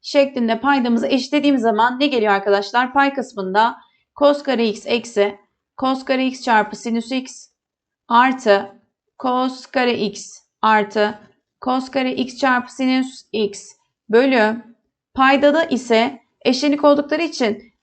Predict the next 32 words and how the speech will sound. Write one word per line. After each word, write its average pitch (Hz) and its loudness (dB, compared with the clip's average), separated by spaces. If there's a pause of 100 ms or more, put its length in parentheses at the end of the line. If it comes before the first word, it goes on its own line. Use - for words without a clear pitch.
birinci 269 2
ile 262 2
birinci 262 0
çarptım. 220 0
Bir 262 0
artı 262 0
ile 247 -2
eksi 254 -6
çarptım. 202 -2
Eksi 277 -2 (140)
sin 277 0
ile 262 0
sini 262 -2
çarptım. 240 -2
Sin 277 -4
kare 294 0
x. 208 -6 (360)
Bu 339 -2
da 330 4
zaten 277 4
cos 302 -2
kare 277 0
x 277 -4
olduğu 262 0
için 277 -4
payda 269 0
kısmına 233 -2
artık 240 -2
cos 285 0
kare 220 0
x 220 -8
yazabilirim. 233 0